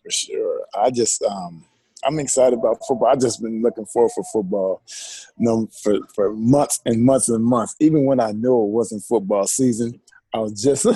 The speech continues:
<laughs> because there was nothing else to do, I was just so looking forward to, uh, football starting. And unfortunately, like, all the college teams aren't playing, but we get to, uh, get to see some.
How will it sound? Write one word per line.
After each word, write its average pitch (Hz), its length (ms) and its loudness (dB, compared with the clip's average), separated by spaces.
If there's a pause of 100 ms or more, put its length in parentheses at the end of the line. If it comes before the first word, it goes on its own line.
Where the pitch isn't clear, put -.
(100)
<laughs> 147 120 -4
because 127 340 -2
there 123 140 0
was 110 160 -8
nothing 127 580 -4
else 135 200 0
to 117 100 -12
do, 120 240 0
I 110 60 0
was 104 140 -4
just - 320 -8
so 117 320 -2 (540)
looking 117 340 -8
forward 110 420 2
to, 107 100 -2
uh, 104 380 -4 (340)
football 110 360 0
starting. 98 460 -4
And 87 160 -14 (400)
unfortunately, 113 640 -2
like, 107 200 -6
all 110 140 -2
the 110 140 -2
college 110 440 -2
teams 110 320 -10
aren't 98 260 -10
playing, 110 320 -10
but 98 200 -6 (480)
we - 80 -10
get 95 200 -8
to, - 100 -8
uh, - 400 -8 (160)
get 127 160 -4
to - 80 -18
see 117 180 -2
some. 90 400 -4